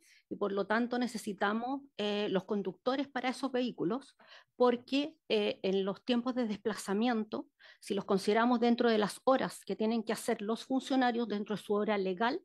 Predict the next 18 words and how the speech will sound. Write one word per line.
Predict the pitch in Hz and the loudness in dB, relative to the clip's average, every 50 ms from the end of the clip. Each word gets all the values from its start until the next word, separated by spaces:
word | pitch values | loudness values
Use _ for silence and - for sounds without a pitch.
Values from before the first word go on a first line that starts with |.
| _ _ _ _ - _ _ | _ _ _ _ -20 _ _
no | - 220 | 0 0
alcanzamos | 208 208 - 208 214 208 - - 294 294 302 285 - | 0 0 0 -2 -4 -2 -2 0 0 0 0 0 -2
a | 294 269 | -4 -4
cubrir | 269 269 240 254 269 277 262 277 | -2 -4 -2 0 -2 -2 -2 -2
todo | - 277 269 269 | -4 -2 -2 -2
lo | 262 254 | -2 -4
que | 262 254 | -6 -8
tenemos | 247 247 247 240 247 233 - | -6 -4 -6 -6 -6 -8 -8
que | - 233 | -10 -8
cubrir. | - - 214 202 180 170 160 - _ _ _ - - _ _ | -6 -6 -4 -2 -2 -2 -2 -4 _ _ _ -20 -20 _ _
Por | - 185 | -2 -2
lo | 190 196 | 0 2
tanto, | - 226 233 226 240 | 2 2 2 2 2
para | 226 220 | 2 2
nosotros | 214 208 - 240 226 233 | 0 0 0 0 0 0
es | 185 175 | -2 0
muy | 208 247 269 285 | 2 2 4 4
importante | 294 285 277 294 285 277 _ - 294 285 277 285 - 330 359 | 2 2 2 0 -2 -2 _ 0 0 0 0 -2 -6 -10 -10